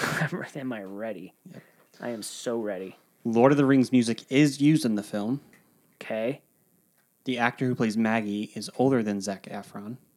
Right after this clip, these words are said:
Speaker 1: The actor playing Maggie.
Speaker 2: The daughter.
Speaker 1: Okay, all right.
Speaker 2: And then V F X were used for,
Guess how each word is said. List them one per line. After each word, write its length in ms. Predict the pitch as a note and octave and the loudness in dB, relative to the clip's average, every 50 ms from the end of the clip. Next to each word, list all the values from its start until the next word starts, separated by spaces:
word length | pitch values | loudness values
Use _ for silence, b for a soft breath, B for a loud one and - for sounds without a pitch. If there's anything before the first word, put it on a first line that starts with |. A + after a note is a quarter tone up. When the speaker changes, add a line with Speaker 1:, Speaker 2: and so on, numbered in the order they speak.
| _ _ _ _ _ _ _ _ _ _ _ _ _ _ _ - | _ _ _ _ _ _ _ _ _ _ _ _ _ _ _ -4
Speaker 1:
The 180 | C#3 A2+ - - | -4 -2 0 0
actor 340 | C#3+ E3+ D#3+ - - F#3 | -2 -2 -2 -2 -2 -4
playing 520 | E3 - - E3 E3 E3+ D#3+ D3+ C3+ B2 B2 | -4 -4 -4 -4 -2 -2 -4 -4 -6 -8 -8
Maggie. 420 | B2+ A#2+ A#2+ B2 B2 A#2 A2+ A2 | -6 -6 -6 -6 -6 -6 -6 -4
Speaker 2:
The 80 | B2 A2 | -2 0
daughter. 420 | G#2 A2 G2+ G2 - A2+ B2 - - | 0 0 0 0 -2 -4 -4 -4 -2
Speaker 1:
Okay, 400 | D3+ D3 - C#3 B2+ A2 G#2+ B2+ - - - | -4 -2 -2 -2 -4 -4 -6 -10 -14 -10 -8
all 100 | B2+ B2 | -6 -6
right. 320 | A#2+ A#2 A#2 A#2 A#2 A#2+ - _ _ _ _ _ - | -4 -4 -4 -4 -6 -8 -10 _ _ _ _ _ -8
Speaker 2:
And 180 | - A#2 A2 A2 | -4 -2 -2 0
then 240 | A2 A2 G#2+ G#2 | 0 0 -2 -4
V 260 | G#2 G#2+ A2 A#2 B2 C#3 | -4 -2 0 2 2 2
F 180 | C3 - - | 2 2 0
X 220 | C3 A#2+ - - - | 0 0 0 -4 -6
were 60 | A2 | -4
used 540 | G#2 G#2+ G#2+ G#2+ G#2+ G#2+ G#2 - - - - _ _ | -2 -2 -2 -2 -2 -4 -6 -8 -12 -14 -20 _ _
for, 280 | - - - A2+ G#2+ | -18 -12 -8 -6 -6